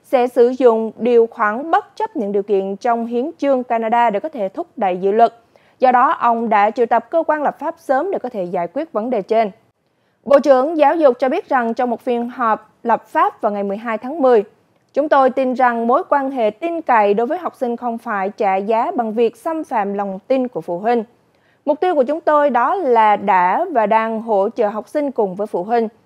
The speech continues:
Một lần nữa, chính sách này, luật này đưa cha mẹ vào cuộc sống của con cái của mình, và đó là người có khả năng tốt nhất để có thể hỗ trợ trẻ em vượt qua những cuộc trò chuyện khó khăn và những quyết định khó khăn."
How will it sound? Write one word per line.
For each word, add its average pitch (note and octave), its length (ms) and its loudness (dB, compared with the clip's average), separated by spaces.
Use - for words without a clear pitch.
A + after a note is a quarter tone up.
Một G#3+ 140 -4
lần A3 240 2
nữa, G#3 220 0
chính C#4+ 120 -6
sách F4+ 200 -6
này, A#3 260 0
luật C4+ 220 0
này C4+ 200 -2
đưa E4 160 -4
cha D#4 180 -6
mẹ A#3 220 -4
vào F#3+ 100 -6
cuộc G3+ 240 -4
sống A#3+ 300 -8
của F3 120 -4
con G#3+ 220 -6
cái G#3 220 -2
của G3 120 -6
mình, G#3+ 260 -2
và G3+ 140 -6
đó A#3 400 0
là B3+ 220 -2
người A3+ 360 0
có C#4+ 160 -4
khả B3+ 120 -8
năng A3+ 200 -6
tốt E4 360 -2
nhất F#4+ 200 -4
để A#3+ 100 -2
có F4+ 100 -2
thể A#3+ 160 -2
hỗ G#3+ 280 -4
trợ F#3+ 260 -2
trẻ F#3+ 180 -6
em A3+ 240 0
vượt G#3 240 0
qua A3 120 0
những G3+ 180 -4
cuộc A3 240 0
trò G#3+ 180 2
chuyện G3+ 260 -2
khó C#4 240 -4
khăn D#4 320 -8
và C4+ 160 4
những A#3+ 200 -2
quyết F4+ 240 -8
định G3 200 -6
khó A#3 220 -4
khăn." C4 300 -4